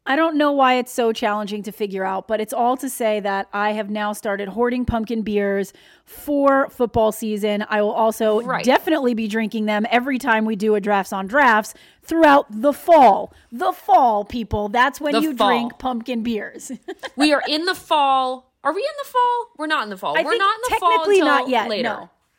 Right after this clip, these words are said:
Speaker 2: Okay.
Speaker 1: Exactly. A few weeks. A few weeks. So, um, this is just a P S A for everyone out there that likes pumpkin beers.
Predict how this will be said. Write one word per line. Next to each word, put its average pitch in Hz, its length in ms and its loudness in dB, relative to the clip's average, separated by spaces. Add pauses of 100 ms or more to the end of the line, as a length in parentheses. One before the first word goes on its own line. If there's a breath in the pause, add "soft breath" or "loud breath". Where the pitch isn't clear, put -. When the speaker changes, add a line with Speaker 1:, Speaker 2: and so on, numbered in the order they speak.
(480)
Speaker 2:
Okay. 240 60 -4
Speaker 1:
Exactly. 214 460 -8
A 208 40 -16
few 349 200 -6
weeks. 285 400 -10
A 254 80 -10
few 320 200 -2
weeks. 220 300 -8
So, 208 380 -2 (340 loud breath)
um, 220 420 -2
this 330 160 -2
is 294 120 -6
just 277 240 -8
a - 20 -6
P 277 180 -2
S 262 200 0
A 247 240 0
for 233 180 -8
everyone 226 300 -4
out 220 160 -4
there 220 120 -2
that 208 80 -4
likes 247 220 -2
pumpkin 247 380 -6
beers. 247 340 -4